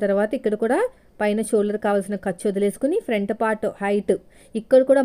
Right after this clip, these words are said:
మార్కింగ్ అనేది కరెక్ట్గా వేసుకోవాలండి. ఎక్కువ వేసుకుని తక్కువ ప-, కుట్టారంటే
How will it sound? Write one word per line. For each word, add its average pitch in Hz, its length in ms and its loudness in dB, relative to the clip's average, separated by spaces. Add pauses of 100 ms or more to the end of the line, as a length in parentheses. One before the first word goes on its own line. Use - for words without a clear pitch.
మార్కింగ్ 226 460 0
అనేది 240 220 2
కరెక్ట్గా 220 420 -2
వేసుకోవాలండి. 196 600 0 (120)
ఎక్కువ 247 260 0
వేసుకుని 233 320 2 (100)
తక్కువ 226 300 0
ప-, 220 320 0
కుట్టారంటే 214 520 -2